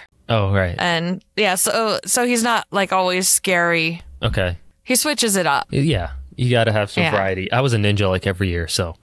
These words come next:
Speaker 2: Yeah. <laughs> I'll have to send you Lily's costume. It's actually really cool.
Speaker 1: Okay. Yeah.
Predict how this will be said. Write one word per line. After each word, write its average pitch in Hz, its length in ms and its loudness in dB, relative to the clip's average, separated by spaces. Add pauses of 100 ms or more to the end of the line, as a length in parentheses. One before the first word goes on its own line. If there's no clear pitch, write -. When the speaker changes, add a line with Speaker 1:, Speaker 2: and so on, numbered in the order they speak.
(220)
Speaker 2:
Yeah. 214 320 0
<laughs> - 680 4
I'll 320 160 2
have 285 180 4
to 285 120 0
send 240 280 2
you 226 140 2
Lily's 208 360 2
costume. 196 440 0
It's 180 140 0
actually 190 400 0
really 175 300 2
cool. 160 520 0
Speaker 1:
Okay. 101 360 0 (260)
Yeah. 101 300 2